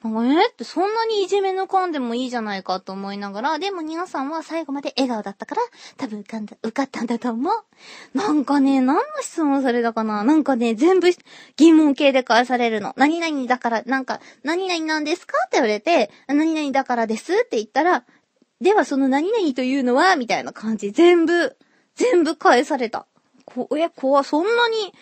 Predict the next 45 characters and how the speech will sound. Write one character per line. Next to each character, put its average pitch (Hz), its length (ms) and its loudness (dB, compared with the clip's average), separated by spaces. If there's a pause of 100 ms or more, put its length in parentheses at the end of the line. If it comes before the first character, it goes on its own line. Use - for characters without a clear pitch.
(260)
そ - 200 -4
ん 427 120 0
な 466 140 0
に 415 120 -2
言 370 100 0
っ - 40 -6
て 349 140 -4
く 320 140 -4
る 247 120 -2
か 82 280 -8
と - 80 -12
思 190 180 -12
っ - 20 -20
て。 - 280 -14 (320)
う 214 40 -10
ん。 190 360 -10 (1120)
で、 285 200 2
な 247 120 -2
ん 247 100 -4
か 208 220 -2
あ 214 40 -6
の 208 140 -8
ね、 202 320 -12 (320)
そ 277 140 -6
の 247 160 -4
履 277 240 -4
歴 349 240 -4
書 370 200 -4
書 277 120 -2
く - 100 -18
と 214 60 -6
や 202 100 -2
っ 202 80 -8
ぱ 247 120 -2
り 233 60 -8
そ 220 120 -10
の 196 100 -8
私 185 260 -10
東 294 240 -4
京 311 200 -4
に 294 180 -6
行 - 60 -12
っ - 20 -20
て 294 140 -8
た 185 260 -2